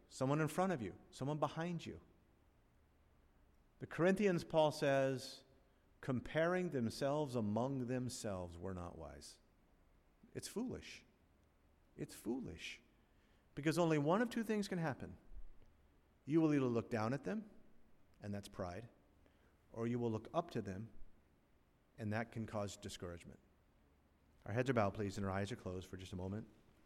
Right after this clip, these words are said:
I wonder who might say tonight, "Pastor Blaylock, I, I'm a believer, but I needed this reminder." Look, this is nothing new to anybody here. We know the metric of Scripture. We know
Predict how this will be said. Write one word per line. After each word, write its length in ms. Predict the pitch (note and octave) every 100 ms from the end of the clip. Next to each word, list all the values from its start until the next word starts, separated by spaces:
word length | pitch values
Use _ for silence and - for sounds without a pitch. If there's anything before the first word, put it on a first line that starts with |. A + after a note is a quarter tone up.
| - - - - - - - - - - - - - -
I 120 | - A#2+
wonder 200 | C3 C3
who 120 | C3+
might 200 | C3 C3
say 440 | B2+ G#2+ G#2 G#2+ - - - -
tonight, 400 | - A#2+ A2 A#2+
"Pastor 300 | - - -
Blaylock, 320 | A#2 A2+ A2 A2
I, 160 | A2 A#2
I'm 160 | A#2
a 60 | B2
believer, 380 | A#2+ A2 G2+ F#2+
but 120 | G2+
I 100 | G#2
needed 200 | G#2+ G#2
this 180 | G2+ -
reminder." 400 | G2 F#2+ F#2+ A2+
Look, 160 | A2+
this 160 | C3 A#2+
is 120 | A2+
nothing 280 | A2 G#2 G2+
new 180 | G#2 G#2
to 120 | G2+
anybody 340 | G#2 G2 G2+
here. 280 | G2 G2 G#2+ - - - - - - - - _ - - - - - - - - - G2+
We 160 | B2+
know 500 | B2 G#2+ G#2 G#2+ B2+ - - - - - - - - - - - - _ _ _ _ - _ - - - - - - G2+
the 100 | G#2
metric 420 | G#2+ A2 A#2+ A2
of 100 | G2+
Scripture. 420 | - A2 - A#2+
We 160 | A#2 B2+
know 440 | G#2+ G2 G2+